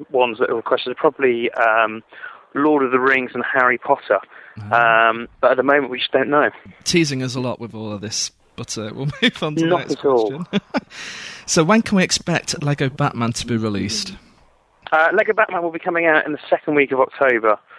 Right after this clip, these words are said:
Speaker 1: in the U K.
Speaker 2: Will there be a demo before the final version ships?
Speaker 1: Yeah, we sincerely hope that there will be a Lego Batman demo available before the game is released.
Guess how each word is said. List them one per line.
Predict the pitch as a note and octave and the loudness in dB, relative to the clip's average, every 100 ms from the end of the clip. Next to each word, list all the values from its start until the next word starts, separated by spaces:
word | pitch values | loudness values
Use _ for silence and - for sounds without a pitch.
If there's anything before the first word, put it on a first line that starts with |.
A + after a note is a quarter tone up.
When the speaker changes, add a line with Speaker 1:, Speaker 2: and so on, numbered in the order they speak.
| - _ - | -20 _ -8
Speaker 1:
in | A2+ | -6
the | |
U | A2 G#2+ | -4 -4
K. | G#2+ - G2 G2 - _ _ - _ - | -2 0 2 0 -8 _ _ -20 _ 0
Speaker 2:
Will | G3+ | 0
there | G#3+ A3 | 2 0
be | F#3 F3+ | 2 2
a | D3 | 0
demo | - F3 C3+ | 0 0 0
before | C3+ C#3 - | -4 -6 -8
the | C#3+ | -6
final | C#3+ - G#3+ G#3+ B2+ | -4 -2 0 0 -2
version | G#2+ - A2+ G#2+ B2+ | -6 -6 -4 -4 -2
ships? | - E3+ - - - - _ _ _ _ - - - - | -2 -4 -8 -8 -8 -12 _ _ _ _ -20 -20 -8 0
Speaker 1:
Yeah, | D#3 | 0
we | D3+ - | 0 -2
sincerely | D#3 - E3+ D3+ | 0 2 2 2
hope | C#3+ A2+ | 2 0
that | B2 | 0
there | A#2+ | 0
will | A#2+ B2+ | 2 2
be | A#2+ A#2 A2+ | 4 2 4
a | A#2+ | 2
Lego | A#2 A2+ A2 G#2 | 2 2 2 2
Batman | B2+ - A#2+ A2 A2 _ _ _ | 0 0 -2 -2 -2 _ _ _
demo | A2+ G#2+ A2 G2+ - - _ _ - | 0 2 2 0 -6 -20 _ _ -6
available | G#2+ A#2 A2 G#2+ G#2+ G#2+ G#2 - _ - G#2+ | 0 2 2 0 -2 -2 -4 -10 _ -14 -4
before | B2 - A#2 G#2 G#2 | -4 0 2 4 2
the | |
game | G#2 G2+ G2+ G2+ - | 2 2 2 -2 -4
is | G#2+ | -4
released. | G2+ G2 F#2+ - | -2 -2 -2 -10